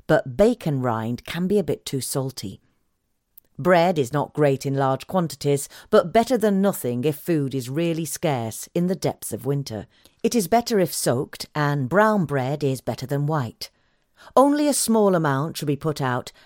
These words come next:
and preferably with a choice of other feed as well, such as seed mixes. A little pastry, cooked or uncooked, is also fine to put out. Mild grated cheese is popular with robins, dunnocks and song thrushes,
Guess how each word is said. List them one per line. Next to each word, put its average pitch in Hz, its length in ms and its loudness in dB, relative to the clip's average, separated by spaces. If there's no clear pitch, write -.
and 208 180 2
preferably 131 640 -2
with 180 160 2
a 220 60 0
choice 147 400 -2
of 143 120 -2
other 139 200 -2
feed 117 340 -6
as 123 160 -6
well, 131 340 -2
such - 280 -2
as 196 160 0
seed 190 320 -2
mixes. - 640 -10
A 220 60 2
little 262 300 0
pastry, 175 720 -2
cooked - 360 2
or 165 200 2
uncooked, 220 640 0
is 196 140 2
also 143 360 0
fine 110 320 -6
to - 100 -18
put 117 220 -10
out. 110 320 -10
Mild 254 500 4
grated 175 500 2
cheese 123 500 -2
is 113 140 -6
popular 123 600 -2
with 113 200 -4
robins, 170 600 0
dunnocks 143 560 -2
and 131 160 -2
song 170 340 -2
thrushes, 104 540 -6